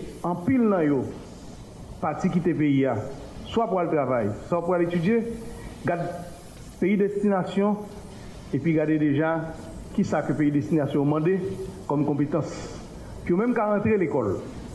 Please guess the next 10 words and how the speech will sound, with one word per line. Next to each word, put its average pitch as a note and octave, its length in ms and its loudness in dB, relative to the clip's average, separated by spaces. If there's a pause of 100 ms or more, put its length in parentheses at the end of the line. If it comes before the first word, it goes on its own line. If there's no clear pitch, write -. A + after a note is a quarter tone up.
(160)
ça A#3 220 -2
qui A#3+ 100 2
l'a A3+ 120 4
dans A3+ 120 2
la A3 220 4
rue, D3 220 4
hein, A#2 60 -2 (1200)
ou D#3+ 100 2
qui F#3 140 2
apprend, F#3+ 360 2